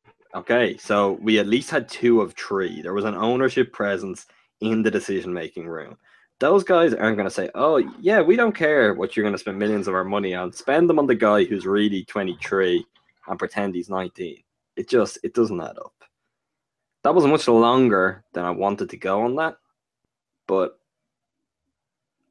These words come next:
it's important to get it out of the way because unless something groundbreaking comes along where we have to hold our hands up and go, "Look,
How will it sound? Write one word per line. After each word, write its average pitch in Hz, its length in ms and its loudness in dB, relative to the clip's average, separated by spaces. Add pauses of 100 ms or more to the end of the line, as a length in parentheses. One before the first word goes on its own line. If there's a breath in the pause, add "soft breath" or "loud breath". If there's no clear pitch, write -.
(100)
it's 113 160 -4
important 117 460 0
to 107 80 -4
get 104 220 -2
it 95 120 -2
out 113 240 0 (340)
of 95 160 -12
the 95 100 -4
way 101 440 0
because 98 580 -4 (440 soft breath)
unless 170 340 0
something 214 320 -2
groundbreaking 120 800 2
comes 117 240 -2
along 107 440 0
where 98 420 0 (100)
we 98 160 -8
have 135 160 -4
to 135 80 -2
hold 143 180 2
our 104 80 2
hands 113 240 0
up 101 120 -4
and 95 100 -6
go, 95 100 -6
"Look, 127 380 -2